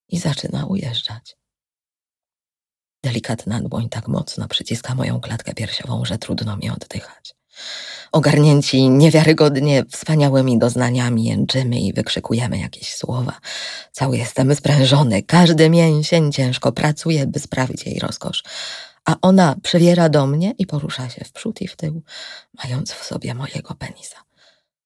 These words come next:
Gdy w końcu udaje mi się leciutko otworzyć oczy, wydaje mi się, że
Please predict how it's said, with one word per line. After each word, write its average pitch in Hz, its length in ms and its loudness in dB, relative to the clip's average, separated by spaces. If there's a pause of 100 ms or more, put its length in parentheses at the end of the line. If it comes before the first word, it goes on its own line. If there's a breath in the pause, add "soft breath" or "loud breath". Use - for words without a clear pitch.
(1900)
Gdy 143 120 -2
w - 60 -10
końcu 233 360 2
udaje 160 360 0
mi 156 100 -2
się 156 160 -4
leciutko 143 540 -4
otworzyć - 460 -4
oczy, - 340 -6
wydaje 165 380 -4
mi 170 100 -4
się, 180 280 -4
że 160 400 -4